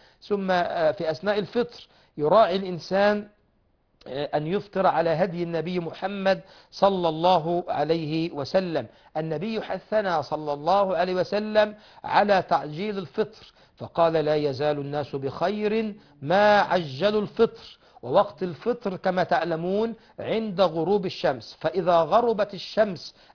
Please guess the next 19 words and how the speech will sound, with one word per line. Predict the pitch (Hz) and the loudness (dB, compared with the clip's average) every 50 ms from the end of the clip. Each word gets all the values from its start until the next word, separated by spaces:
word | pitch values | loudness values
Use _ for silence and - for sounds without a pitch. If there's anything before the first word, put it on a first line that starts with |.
| - | -2
أيها | - 196 196 196 170 170 | -2 0 0 0 0 0
الكرام | 170 156 - - 165 160 170 180 190 202 214 220 226 - - _ _ _ | -2 -2 -4 -4 -2 2 4 6 6 6 4 2 0 -6 -16 _ _ _
فقد | - 160 - - 175 160 - | -4 -2 2 2 2 2 2
أفطر | - 208 214 - - - - 190 185 | 2 2 2 0 -2 0 2 2 2
الصائم، | 175 - - - - 185 196 190 185 - - 151 143 135 123 120 | 2 0 -4 -2 2 4 6 6 6 4 2 -2 -4 -4 -6 -8
لقول | 127 127 - 160 175 185 185 175 | -8 -2 2 2 2 2 2 0
النبي | 180 175 175 175 170 160 175 208 202 160 123 - _ _ _ _ - | -4 -4 -2 -2 -2 -2 -2 -4 -4 -4 -8 -12 _ _ _ _ -8
صلى | - 170 170 160 156 160 | -2 -2 0 0 2 0
الله | 151 147 156 170 190 190 185 196 180 | 0 2 4 6 6 6 4 2 0
عليه | 151 170 175 175 170 175 | 0 0 0 0 -2 -2
وسلم: | 180 165 - - 151 147 156 156 180 196 208 208 202 - _ _ _ _ - | -4 -4 -4 -4 -6 -4 0 2 4 4 2 2 -4 -14 _ _ _ _ -6
"إذا | 165 160 160 170 | -2 2 4 4
أقبل | 170 - - 208 208 - 175 175 190 185 | 4 6 4 2 2 2 0 2 2 2
الليل | 185 180 175 175 185 202 214 214 202 196 | 2 0 0 -2 -2 -2 -2 -4 -4 -4
من | 208 196 196 208 220 214 180 | -4 -4 -4 -4 -6 -6 -4
ها | 170 185 208 202 175 | 0 2 2 2 2
هنا"، | 165 202 226 208 190 156 143 - | 2 0 0 0 0 -2 -2 -2
أي | 147 156 156 | -2 -2 -2
المشرق، | 151 165 185 190 - - - 147 139 135 | 0 2 0 0 0 -2 -6 -6 -6 -8